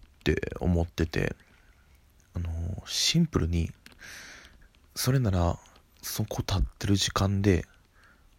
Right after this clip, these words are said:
アルバイトして、アルバイトし-、としたお金を募金したらいいんじゃないかなって思ってしまうんですよ。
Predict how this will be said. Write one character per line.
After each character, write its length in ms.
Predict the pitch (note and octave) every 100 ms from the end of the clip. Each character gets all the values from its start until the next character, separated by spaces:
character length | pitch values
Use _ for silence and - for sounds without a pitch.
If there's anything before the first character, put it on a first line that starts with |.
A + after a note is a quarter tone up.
| _
ア 80 | G#2+
ル 120 | G#2+
バ 140 | G#2+ G2
イ 60 |
ト 140 | - E2
し 160 | -
て、 260 | - - - - - - _ - - _
ア 60 | A2
ル 80 | A2
バ 160 | A2+
イ 60 | G2+
ト 120 | -
し-、 220 | - - - - -
と 140 | -
し 80 | -
た 80 | E2+
お 80 | E2+
金 200 | E2+ F#2+
を 160 | E2 - - - - - -
募 100 | G2
金 200 | - F2+
し 100 | E2+
た 80 | -
ら 80 | F2
い 60 | E2+
い 40 |
ん 60 | F2
じ 80 |
ゃ 20 | D#2+
な 80 |
い 60 | D#2+
か 140 | E2
な 100 | E2
っ 60 | F#2+ - _ _ _ -
て 240 | E2 - - _ _ _
思 160 | - F2+
っ 60 | E2
て 220 | - -
し 180 | - F2+
ま 100 | D#2+
う 60 |
ん 320 | - - -
で 100 | -
す 140 | -
よ。 100 | -